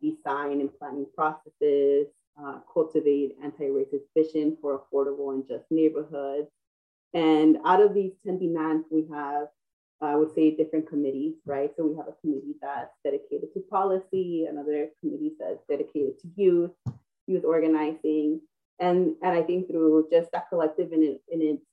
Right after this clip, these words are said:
all, it, it has been powerful to not only create the demands and,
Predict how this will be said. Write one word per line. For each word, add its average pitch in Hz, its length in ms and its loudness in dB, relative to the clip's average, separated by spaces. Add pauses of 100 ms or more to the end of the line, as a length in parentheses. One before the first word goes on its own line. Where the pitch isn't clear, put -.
all, 202 200 0
it, 170 340 2
it 196 200 4
has 185 200 2
been 185 160 -2 (120)
powerful 151 680 2
to 170 100 -4
not 151 500 -2 (340)
only 175 480 2 (320)
create 185 240 6
the 190 80 0
demands 170 560 0 (180)
and, 143 600 -4